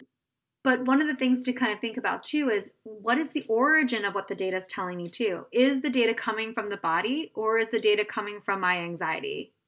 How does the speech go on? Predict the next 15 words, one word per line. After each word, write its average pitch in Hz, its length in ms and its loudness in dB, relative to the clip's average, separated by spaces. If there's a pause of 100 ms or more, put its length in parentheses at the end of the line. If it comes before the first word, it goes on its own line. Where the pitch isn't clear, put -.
(400)
about 190 380 2
something? - 480 -8 (600)
Or 233 300 8
my 214 180 4
stress 196 540 0
that 202 140 2
I'm 185 100 0
having 185 340 -2
currently? 180 440 -4
What 185 320 -4
is 262 160 0
the 269 60 -2
body 202 360 0
telling 214 460 -8
me 175 280 -8